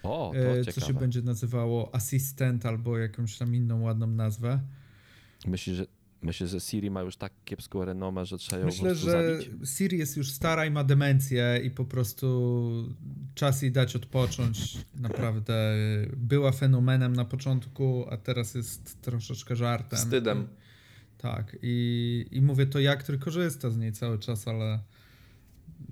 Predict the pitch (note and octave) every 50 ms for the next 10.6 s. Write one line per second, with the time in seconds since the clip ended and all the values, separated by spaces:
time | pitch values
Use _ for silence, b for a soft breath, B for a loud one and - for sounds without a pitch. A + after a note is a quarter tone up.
0 | - - - - - D3 D#3 - - - - - - B2+ A#2 G2+ - - - C#3
1 | C3+ C3 C3 C3 A#2+ A2 G#2 G2+ - - - A#2 - - - - - - - -
2 | - - - - A3 - - - - - - - - - - - - - A2+ -
3 | - G3 - - - - F#2+ F2+ E2+ E2+ E2+ E2 E2 E2 D#2+ - E2 E2 E2 -
4 | - E2+ E2 E2 E2 D#2+ E2 - - - E2+ D#2+ D#2 - G#2+ A2+ A2 F#2+ - -
5 | B B B B B B B - G2+ - - - G#2+ G2+ G#2+ G#2+ G#2+ - - G2+
6 | G2+ G2 G2 - - G2+ G2 G2+ - - F#2+ G2 - - G#2 G2 - - G#2+ G2
7 | G2 F#2+ F#2+ - - G2 F2+ - G2 F#2 F#2 F#2+ F2 - F#2+ F2+ G2+ G2 F#2+ F2
8 | F2 E2 - - - F#2+ F#2 F2+ - - - - G2+ F#2 - F2+ F2 F2+ F2+ F2
9 | F#2 F2+ F2+ F2+ - _ - - - - G2+ F2 E2+ F2 F#2+ F#2 F2 F2+ E2+ E2
10 | E2 - - - - F2+ - - E2+ F2+ G2+ A2+